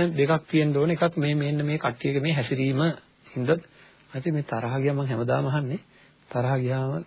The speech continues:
තරහ ගිහිල්ලා කවුරු හරි කියලා තියෙනවද මෙන්න මේක? "මට අද උදේ ඉඳන් මං පුදුම කේන්තියකින් හිටියේ. ඒකෙන්ද පුදුම සතුටකින් මං හිටියේ" කියලා? නෑ. නේද? තරහ ගියාම විනාශ වෙන්නේ කාවද?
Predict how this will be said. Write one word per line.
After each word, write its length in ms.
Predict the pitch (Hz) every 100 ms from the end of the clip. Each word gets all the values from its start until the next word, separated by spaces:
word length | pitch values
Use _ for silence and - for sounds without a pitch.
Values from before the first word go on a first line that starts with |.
| -
තරහ 300 | 123 131 135
ගිහිල්ලා 360 | 143 139 147 156
කවුරු 240 | 135 127
හරි 140 | 139 143
කියලා 240 | - 127
තියෙනවද 280 | 135 135 151
මෙන්න 200 | 135 131
මේක? 240 | 131 135 135 - - - - - _
"මට 220 | 117 123
අද 140 | 127
උදේ 280 | 135 123 135
ඉඳන් 160 | 139 143
මං 200 | 143 131
පුදුම 220 | 120 143
කේන්තියකින් 520 | 131 131 139 143 139
හිටියේ. 300 | 143 156 110 - - _ -
ඒකෙන්ද 200 | 131 175 -
පුදුම 380 | - 143 139 180
සතුටකින් 520 | 214 180 180 180 202 185
මං 140 | 185
හිටියේ" 280 | 170 170 180
කියලා? 240 | 202 - - _ _ _ - _ _ _ _ -
නෑ. 260 | - 90 92 - - -
නේද? 220 | 135 180
තරහ 260 | 147 139 151
ගියාම 220 | 151 165
විනාශ 280 | 143 147 147
වෙන්නේ 220 | 156 151
කාවද? 280 | 170 190